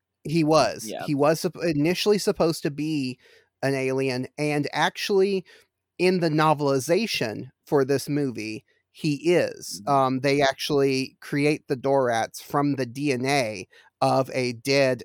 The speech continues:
Speaker 1: Ghidorah corpse that they found on Venus in the
Speaker 2: Mm-hmm.
Speaker 1: distant future. And that's where the Dorats come from. So,
Speaker 2: But
Speaker 1: so in the novelization, he is still kind of an alien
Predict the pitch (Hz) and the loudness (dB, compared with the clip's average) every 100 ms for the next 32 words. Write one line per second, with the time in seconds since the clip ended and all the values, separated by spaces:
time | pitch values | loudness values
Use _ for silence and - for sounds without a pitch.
0 | _ - 120 131 123 117 113 127 - 135 | _ -8 -4 0 0 0 -2 -4 -4 0
1 | 120 104 - - 113 - 117 127 120 117 | 0 -2 -8 -8 -6 -6 -6 -2 -2 -4
2 | 120 - 120 117 117 131 160 113 - - | -8 -6 -4 -4 -6 -2 0 -2 -6 -14
3 | - - _ _ - 123 120 120 117 110 | -14 -16 _ _ -12 -8 -6 -4 -6 -6
4 | 113 - 113 - 123 107 - 60 117 _ | -8 -8 -10 -14 -12 -12 -10 -12 -14 _
5 | _ _ _ 120 120 127 123 131 123 113 | _ _ _ -6 0 0 0 -2 -4 -2
6 | 143 147 127 95 - - 107 127 - - | 2 4 4 0 -8 -6 -6 -6 -12 -12
7 | - _ _ - - 139 131 127 123 120 | -14 _ _ -6 2 4 4 2 2 -2
8 | - 139 123 120 107 139 123 135 127 123 | -2 0 0 -2 -4 -4 -2 0 0 0
9 | 120 175 - 139 147 143 135 - 165 147 | 2 4 4 -2 0 0 0 0 4 6
10 | 139 131 143 127 120 123 135 127 127 123 | 4 2 0 0 -2 -4 -2 -2 -4 -6
11 | 113 113 110 | -8 -8 -12